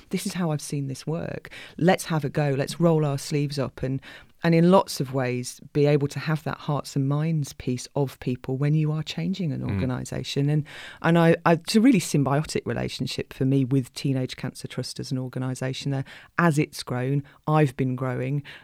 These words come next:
Speaker 1: The challenge facing the organisation, I've found myself well placed to help with. It's a good fit, feels like home.
Speaker 2: Yeah.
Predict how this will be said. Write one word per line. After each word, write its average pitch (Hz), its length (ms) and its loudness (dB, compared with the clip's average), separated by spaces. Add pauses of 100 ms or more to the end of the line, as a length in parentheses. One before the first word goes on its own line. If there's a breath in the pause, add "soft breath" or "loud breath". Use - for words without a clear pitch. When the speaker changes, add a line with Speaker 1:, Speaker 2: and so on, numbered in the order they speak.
(100)
Speaker 1:
The 143 80 0
challenge 156 500 2
facing 139 320 -4
the 139 60 -2
organisation, 131 800 -6
I've 131 340 -8
found 139 300 -2
myself 131 560 -6
well 143 320 0
placed - 460 -2
to 139 100 -6
help - 400 -6
with. 185 320 -4
It's - 100 -8
a 190 60 4
good 190 160 2
fit, - 240 0
feels 156 220 0
like 123 100 -4
home. 120 260 -2
Speaker 2:
Yeah. 110 200 6